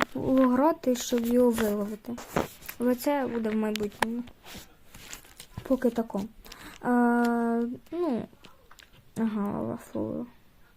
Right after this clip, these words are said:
Я якось біля нього стою. Ой, сильна проблема не буде. Кстати, він якийсь лисий.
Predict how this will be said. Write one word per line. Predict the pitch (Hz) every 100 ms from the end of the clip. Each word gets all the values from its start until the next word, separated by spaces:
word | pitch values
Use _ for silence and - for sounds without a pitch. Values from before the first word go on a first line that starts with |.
| - - - - - - - - -
Я | 226 220 220
якось | 233 247 226
біля | 240 240
нього | 247 320
стою. | 349 - 226 214 226 - - - - - - - - - - - - -
Ой, | 302 311 311 302 294 269
сильна | - 349 339
проблема | 311 339 311 339 339 339 349
не | 359
буде. | 339 269 247 233 - - - 254 254
Кстати, | - 262 240
він | 285 349
якийсь | 359 359 -
лисий. | 277 226 - 202